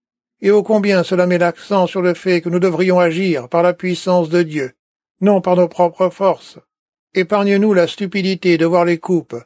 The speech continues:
au lieu de voir le Christ. Père, ramène-nous ce soir, où nous ouvrirons ton livre et regarderons le service spirituel. Et ce que tu nous as appelés à faire. Fais pénétrer profondément ces vérités dans notre cœur,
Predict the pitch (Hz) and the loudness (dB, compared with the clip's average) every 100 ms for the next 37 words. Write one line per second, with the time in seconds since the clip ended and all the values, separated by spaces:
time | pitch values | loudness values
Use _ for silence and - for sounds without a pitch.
0 | _ - 185 190 185 185 180 185 - 208 | _ -2 0 2 2 2 2 0 -4 -4
1 | 175 - - 123 _ _ _ _ _ - | -4 -8 -18 -18 _ _ _ _ _ -2
2 | 170 147 117 113 - _ _ _ _ _ | 0 0 -4 -10 -18 _ _ _ _ _
3 | 185 214 208 226 196 185 165 185 175 139 | -2 0 0 0 0 -2 -2 0 2 0
4 | 120 - _ _ _ 208 208 185 202 190 | -4 -12 _ _ _ 0 2 2 0 -2
5 | 175 196 185 196 180 190 147 123 120 _ | 0 0 0 0 0 0 -2 -6 -14 _
6 | _ 180 190 196 196 185 185 185 180 - | _ -2 0 0 0 2 2 2 0 0
7 | 170 180 180 185 170 - 180 180 180 190 | 0 0 0 -2 -2 -2 0 0 0 0
8 | 170 120 - _ _ _ _ _ - 175 | 0 -2 -12 _ _ _ _ _ -6 -4
9 | - 202 214 190 190 180 196 185 180 160 | -4 -4 -2 0 0 0 0 2 2 0
10 | - 170 127 113 117 _ _ _ _ _ | 0 0 0 -6 -16 _ _ _ _ _
11 | _ 214 214 208 190 180 180 170 - 196 | _ -4 0 0 0 0 -2 -2 -2 -6
12 | 202 196 190 185 185 185 175 175 175 165 | -2 0 2 2 2 0 0 0 0 0
13 | 175 170 175 175 - 170 - 180 156 117 | 0 2 2 0 0 -2 0 0 0 -4